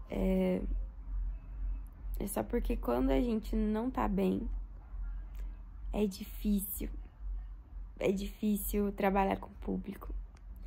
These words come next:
Eu vou ficar quietinha agora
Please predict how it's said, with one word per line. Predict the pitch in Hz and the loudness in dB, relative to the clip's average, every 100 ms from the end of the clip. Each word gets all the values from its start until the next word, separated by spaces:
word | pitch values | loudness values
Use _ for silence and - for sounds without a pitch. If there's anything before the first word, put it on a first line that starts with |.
| - - - - - - - | -10 -10 -10 -10 -8 -8 -4
Eu | - 214 220 220 226 220 202 190 - - - - - - - - - - - - - - - - - - - - - | 4 6 8 6 6 6 4 2 -2 -10 -10 -8 -8 -10 -14 -18 -20 -20 -20 -12 -6 -6 -6 -10 -10 -8 -6 -8 -4
vou | 202 226 | 2 2
ficar | 220 - 233 | 2 -2 0
quietinha | 202 202 - 190 | 0 0 2 4
agora | 175 185 185 220 | 4 4 4 4